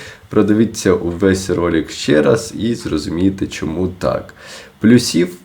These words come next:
взагалі немає. Давайте ще раз основні мінуси назовемо. Це те, що в фондів немає взагалі досвіду, немає маркетмейкінгу, немає нормального маркетингу.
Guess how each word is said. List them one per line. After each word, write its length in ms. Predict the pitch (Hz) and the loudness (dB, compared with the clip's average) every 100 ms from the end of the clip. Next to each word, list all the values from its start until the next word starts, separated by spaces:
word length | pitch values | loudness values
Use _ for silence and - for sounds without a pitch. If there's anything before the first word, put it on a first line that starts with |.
| _ | _
взагалі 500 | 90 90 78 82 98 | -6 -4 -2 2 2
немає. 480 | 98 87 73 69 78 - - 90 | 2 2 -2 -4 -8 -16 -8 2
Давайте 360 | 107 123 92 | 4 4 0
ще 240 | 92 107 110 | 0 2 2
раз 220 | 95 - | 2 -4
основні 480 | - 87 78 87 82 | -8 -6 -4 -4 -2
мінуси 420 | 82 82 73 - | -2 -4 -6 -6
назовемо. 640 | 76 76 73 69 - - - - - - - | -6 -4 -2 -4 -4 -10 -14 -20 -20 -20 -2
Це 160 | 98 | 0
те, 320 | 90 120 143 | 2 4 4
що 480 | 147 - - 90 65 - - | 4 0 0 0 0 -8 -6
в 260 | 90 78 - - _ - | -2 -2 -6 -14 _ -20
фондів 800 | - - 98 90 107 143 147 - - | -6 0 2 2 4 4 2 -6 -6
немає 360 | 80 76 90 | -4 0 2
взагалі 420 | 87 78 73 76 78 | 0 -2 -4 -2 -2
досвіду, 500 | 71 69 - 64 71 71 | -2 -6 -8 -12 -10 -6
немає 360 | 76 82 107 | -2 2 2
маркетмейкінгу, 1080 | 101 78 82 101 95 82 73 67 - 67 71 - - - - 82 | 2 0 -2 -4 -6 -2 -2 -2 -6 -8 -10 -14 -18 -20 -12 -4
немає 340 | 76 76 90 | 0 4 4
нормального 600 | 95 92 87 90 92 107 | 4 4 2 0 -2 -2
маркетингу. 840 | 90 73 71 - 65 67 67 64 | -2 -2 -2 -8 -8 -8 -8 -10